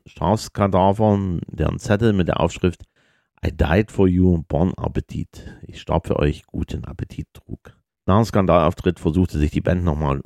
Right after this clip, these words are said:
gemeinsam Aufnahmen mit Extreme Noise Terror zum geplanten Album The Black Room, verkündete jedoch am vierzehnten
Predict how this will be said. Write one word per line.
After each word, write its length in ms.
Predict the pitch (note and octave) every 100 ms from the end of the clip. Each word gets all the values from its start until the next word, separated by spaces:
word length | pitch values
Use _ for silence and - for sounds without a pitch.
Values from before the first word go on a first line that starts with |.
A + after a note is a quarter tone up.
| - _ _ _ _ _ -
gemeinsam 360 | D#2+ E2+ E2 C#2+
Aufnahmen 640 | F2+ A2+ A#2+ A2 A2+ A2
mit 280 | F2+ - -
Extreme 420 | F2+ - A#2+ B2
Noise 300 | A2+ A2+ -
Terror 420 | A2+ G#2+ A#2 A2+
zum 260 | - F2+ E2
geplanten 380 | D2 C#2+ D2 -
Album 460 | E2 B2 C#3 A#2+
The 60 | F2+
Black 300 | - - -
Room, 300 | C3+ C#3+ C#3+ _ _ _ _ _ _
verkündete 420 | - - B2 A#2+
jedoch 300 | G#2+ F#2 G2+
am 160 | - D#2+
vierzehnten 720 | - B2+ D3+ C3 B2 A#2